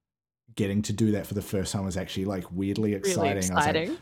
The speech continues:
Speaker 1: "Fuck, I'm gonna do it, finally." And then you run in, and then you're a meter away from it, and someone just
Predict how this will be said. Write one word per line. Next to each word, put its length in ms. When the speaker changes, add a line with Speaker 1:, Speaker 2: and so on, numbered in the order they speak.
Speaker 1:
"Fuck, 300
I'm 100
gonna 220
do 300
it, 140
finally." 600
And 120
then 120
you 160
run 240
in, 180
and 100
then 400
you're 200
a 40
meter 400
away 240
from 140
it, 40
and 100
someone 200
just 180